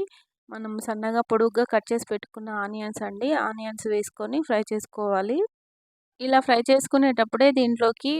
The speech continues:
పచ్చిమిర్చీలండి, ఒక మూడు నాలుగు పచ్చిమిర్చీలను ఇలా చీల్చి వేసుకోవాలి. ఇందులోకి పుదీనా, అలాగే దీంట్లోకి కొంచెం కొత్తిమీర కూడా వేసుకొని అంతా మంచిగా కలుపుకోవాలి. ఈ, ఇప్పుడు దీంట్లోకి అల్లం వెల్లుల్లి పేస్ట్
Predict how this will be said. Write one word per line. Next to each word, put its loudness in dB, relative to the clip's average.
పచ్చిమిర్చీలండి, 0
ఒక 2
మూడు 0
నాలుగు -2
పచ్చిమిర్చీలను 0
ఇలా 0
చీల్చి -4
వేసుకోవాలి. 0
ఇందులోకి 0
పుదీనా, -4
అలాగే 2
దీంట్లోకి -4
కొంచెం -6
కొత్తిమీర 2
కూడా 0
వేసుకొని -2
అంతా -6
మంచిగా -2
కలుపుకోవాలి. 0
ఈ, -12
ఇప్పుడు -6
దీంట్లోకి -4
అల్లం -2
వెల్లుల్లి -2
పేస్ట్ -4